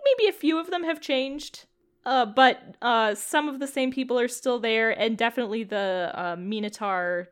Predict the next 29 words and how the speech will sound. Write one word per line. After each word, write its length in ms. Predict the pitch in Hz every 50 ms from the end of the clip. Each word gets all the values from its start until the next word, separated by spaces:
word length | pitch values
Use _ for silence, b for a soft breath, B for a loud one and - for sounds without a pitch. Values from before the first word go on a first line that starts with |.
| _
dude 360 | - 208 196 175 165 170 170 190
who 200 | 190 202 180 170
was, 540 | 180 175 170 170 165 170 - - - - - _ -
uh, 360 | - 156 175 165 - - - -
running 400 | 165 185 185 180 180 175 175 180 -
the 280 | 160 - - 156 156 -
bar 440 | 165 175 170 170 165 151 160 165 b b b b b b b b
is 140 | - 190 -
definitely 340 | - 214 214 233 214 180 208
still 280 | 208 - - - 220 208
there, 360 | 196 190 185 185 185 185 190
still 680 | 190 - - - - 208 202 196 190 190 190 196 202 b b b b b b b _
cleaning, 680 | - - - 269 233 226 220 214 214 202 202 208 190 175 - _
or 260 | 202 202 190 185 - _ _ _ _ _ _ _ _ _ -
sort 200 | - - 254 226 202
of 60 | 208
going 220 | 226 214 214 214
through 140 | 214 - 233
the 80 | 214 175
motions 540 | 175 180 185 208 - 277 262 254 254 226
of 240 | 226 214 208 208 - -
cleaning 500 | - - 226 226 214 220 214 202 208 208
glasses 720 | 202 208 185 180 202 226 - - 311 311 302 285 269 -
and 520 | - - 202 196 196 196 190 190 180 -
handing 420 | - - 196 196 202 202 202 196 196
out, 260 | 190 185 185 185 - - _ _ _ _ _
like, 460 | - - 208 202 185 170 - - - - _ -
ale 540 | 202 196 190 196 185 185 185 185 180 190 - - _ -
and 540 | 196 185 180 175 170 165 170 160 180 180